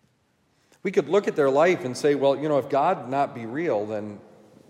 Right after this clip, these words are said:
this is real faith. This is real trust."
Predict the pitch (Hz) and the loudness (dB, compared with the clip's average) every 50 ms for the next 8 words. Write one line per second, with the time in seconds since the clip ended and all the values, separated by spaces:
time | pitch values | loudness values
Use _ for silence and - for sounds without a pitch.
0 | _ - _ _ _ _ _ _ _ _ _ _ _ _ _ _ - 143 151 - | _ -20 _ _ _ _ _ _ _ _ _ _ _ _ _ _ -10 -10 -8 -8
1 | 147 107 - 113 113 104 92 - - 131 117 101 82 80 - - - - - - | -12 -14 -10 -6 -4 -4 -4 -4 -4 -4 -4 -4 -6 -10 -18 -20 -20 -20 -20 -20
2 | _ _ _ _ _ _ _ 139 127 - 120 104 104 110 101 87 82 - - 135 | _ _ _ _ _ _ _ -16 -14 -14 -14 -12 -8 -6 -6 -6 -8 -10 -6 -4
3 | 123 104 87 85 - - | -4 -4 -4 -8 -16 -20